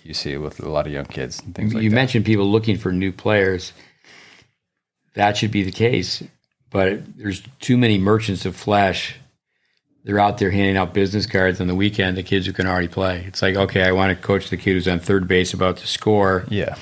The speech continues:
Speaker 2: instead of getting more people to play the game.
Speaker 1: Yeah.
Speaker 2: And that, that really hurts as far as growth is concerned.
Speaker 1: Yeah.
Speaker 2: That's where that expression, "Take care of your own."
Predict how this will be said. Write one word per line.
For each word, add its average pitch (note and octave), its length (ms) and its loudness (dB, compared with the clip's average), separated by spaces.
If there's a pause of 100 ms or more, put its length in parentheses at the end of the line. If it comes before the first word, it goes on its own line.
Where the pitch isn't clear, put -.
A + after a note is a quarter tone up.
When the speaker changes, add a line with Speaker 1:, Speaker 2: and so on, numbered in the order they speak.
(480)
Speaker 2:
instead G2 420 0
of F#2 140 0
getting F#2+ 280 2
more F#2+ 240 2
people F#2 320 -4
to - 60 -10
play G2 220 -2
the F#2+ 80 -2
game. E2+ 420 -4 (440)
Speaker 1:
Yeah. F2+ 100 -8
Speaker 2:
And F#2+ 100 -2
that, A2+ 240 0
that A2+ 220 2
really A2 180 2
hurts G2 340 -4
as F#2 120 -8
far F#2+ 220 -4
as F2 120 -4
growth F#2 440 -6
is F2+ 100 -10
concerned. F2 540 -12 (920)
Speaker 1:
Yeah. D#2+ 180 -12 (180)
Speaker 2:
That's A#2 280 0
where A2 140 4
that G2 160 2
expression, G#2+ 640 -2
"Take - 240 -4
care A2 240 4
of F#2+ 100 0
your F#2+ 160 2
own." F#2+ 320 0